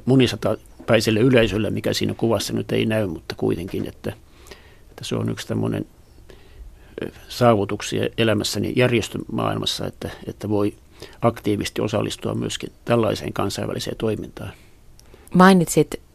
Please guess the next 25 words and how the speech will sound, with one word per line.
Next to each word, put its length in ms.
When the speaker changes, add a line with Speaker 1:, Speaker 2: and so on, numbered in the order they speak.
Speaker 2:
satapäisen 680
yleisön. 760
Olen 220
ymmärtänyt, 500
että 200
nuorempana 540
olit 200
aika 340
ujokin. 680
Onko 180
se 100
karissut 540
pois, 220
koska 260
sähän 280
on, 80
puhut 280
koko 300
ajan 300
isoille 420
massoille? 640
Speaker 1:
Joo, 300
se 140
on 120
muuttunut 420